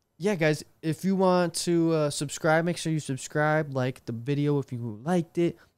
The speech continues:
all that jazz. My dad, he's probably doing a live stream tomorrow, Snake Talk, five P M Eastern Standard Time.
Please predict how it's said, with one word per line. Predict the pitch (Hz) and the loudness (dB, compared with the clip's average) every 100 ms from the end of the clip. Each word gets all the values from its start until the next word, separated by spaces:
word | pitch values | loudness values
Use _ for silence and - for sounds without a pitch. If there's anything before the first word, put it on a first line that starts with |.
| _ | _
all | 135 | -2
that | 139 143 | 2 2
jazz. | - 151 143 143 | 2 2 2 2
My | 143 131 | 0 -2
dad, | 117 147 147 143 | 0 2 4 2
he's | 135 | -2
probably | - 170 165 | 0 0 2
doing | 160 | 0
a | 151 | 0
live | 143 147 147 | 0 0 0
stream | - 147 | -4 -6
tomorrow, | - 143 139 139 139 | -4 -2 -2 -2 -2
Snake | 131 143 139 - | -6 -6 -6 -4
Talk, | 139 131 127 | -4 -4 -6
five | - 127 120 | -4 -2 -2
P | - 131 | -4 -6
M | 120 | -4
Eastern | 117 117 120 | -6 -6 -8
Standard | - 156 143 | -4 -4 -2
Time. | 147 143 139 | -2 -2 -2